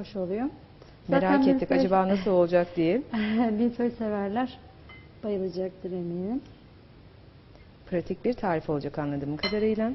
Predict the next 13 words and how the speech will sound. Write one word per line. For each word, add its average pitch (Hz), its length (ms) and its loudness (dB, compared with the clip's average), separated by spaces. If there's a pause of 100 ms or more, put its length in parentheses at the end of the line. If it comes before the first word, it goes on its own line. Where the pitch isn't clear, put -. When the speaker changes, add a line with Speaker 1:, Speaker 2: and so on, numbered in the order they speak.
(120)
Speaker 1:
Evet, 185 220 -8
çok - 180 -6
uğraştırıcı 226 680 -4
değil 190 180 -4
yani. 170 320 -12 (760)
Speaker 2:
Evet. 123 140 -10 (720)
Speaker 1:
Bu 277 40 -2
şekilde 196 440 0 (440)
Speaker 2:
Hı 214 60 -6
hı. 180 160 -6
Speaker 1:
böyle 247 240 2
hazırlıyoruz. 202 680 -2 (300)
Speaker 2:
Evet. 170 220 -6